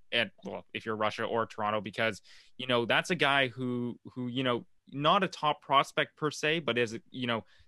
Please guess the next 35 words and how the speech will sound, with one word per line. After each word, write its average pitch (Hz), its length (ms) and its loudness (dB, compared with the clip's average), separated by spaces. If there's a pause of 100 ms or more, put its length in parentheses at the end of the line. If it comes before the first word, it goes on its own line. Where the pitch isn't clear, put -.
(120)
shown 143 440 -2
that 131 120 0
he 131 160 -4
can 117 200 -6
grow, 120 340 0
and 110 80 -4
he 117 120 -4
has 110 100 -4
been, 110 240 -6
you 107 60 -6
know, 98 140 -6 (1040)
um, 107 320 2 (300)
growing 120 300 0
into, 113 500 -4
you 113 120 -6
know, 104 140 -4
a 98 40 -8
more 104 200 -2
offensive, 101 560 -4
uh, 95 220 -2 (180)
um, 107 180 -4 (100)
more 139 300 6
offensive 117 560 0
player 107 220 -2
for 104 160 -12
sure. 113 280 -2 (260)
Drafted 196 240 2
in 170 40 2
the 139 60 2
fourth 139 340 0
round. 120 240 2
Again, 113 300 0 (320)
none 139 220 0
of 175 80 2
those, 156 340 4